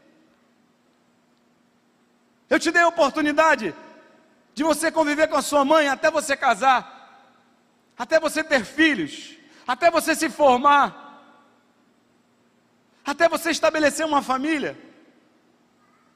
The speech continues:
Eu te dei a oportunidade de você ser discipulado pela sua mãe. Eu te dei a oportunidade de você aprender a ser crente, a me servir com a sua mãe. E você agora é ingrato, porque ela morreu?"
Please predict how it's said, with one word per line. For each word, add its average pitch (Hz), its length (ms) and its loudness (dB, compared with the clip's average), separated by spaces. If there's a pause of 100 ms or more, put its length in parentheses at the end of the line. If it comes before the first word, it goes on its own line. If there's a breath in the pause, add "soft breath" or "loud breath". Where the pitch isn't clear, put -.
(300 loud breath)
Eu 330 80 2
te 330 120 -8
dei 349 100 2
a 339 60 4
oportunidade 320 680 0
de 311 80 -12
você 320 300 -2
ser 311 500 -2 (680)
discipulado 320 800 0
pela 311 240 0
sua 302 220 -2
mãe. 302 220 0
Eu 269 80 -2
te 294 100 -12
dei 349 80 0
a 339 60 2
oportunidade 330 480 0
de 320 40 -14
você 320 220 -4
aprender 339 520 0
a 320 60 4
ser 311 200 -4
crente, 339 360 -2
a 311 40 0
me 330 120 -4
servir 277 640 -2
com 339 160 2
a 320 60 4
sua 320 240 2
mãe. 320 340 0 (320 loud breath)
E 339 80 4
você 359 260 0
agora 330 360 2
é 320 60 -4
ingrato, 302 640 -2 (220)
porque 330 220 0
ela 330 160 4
morreu?" 320 500 2